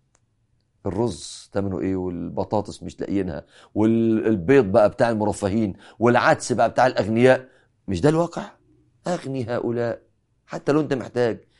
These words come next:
يغنيك رب الأرض والسماء. الله أعلم بأفضل عمل إيه. فتقرب، ابحث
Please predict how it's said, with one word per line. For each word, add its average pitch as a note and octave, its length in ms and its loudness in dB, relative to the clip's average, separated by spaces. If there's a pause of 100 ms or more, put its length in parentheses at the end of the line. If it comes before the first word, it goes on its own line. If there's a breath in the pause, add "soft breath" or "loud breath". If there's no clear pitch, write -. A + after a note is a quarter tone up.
(160)
يغنيك C3 420 0
رب A#2 260 0
الأرض A2+ 320 -4
والسماء. G2 720 -6 (840)
الله A#2 340 -4
أعلم A#2+ 360 -8
بأفضل A2+ 540 -6
عمل C3+ 220 -6
إيه. B2 260 -8 (1120)
فتقرب، G2+ 680 -4
ابحث - 460 -8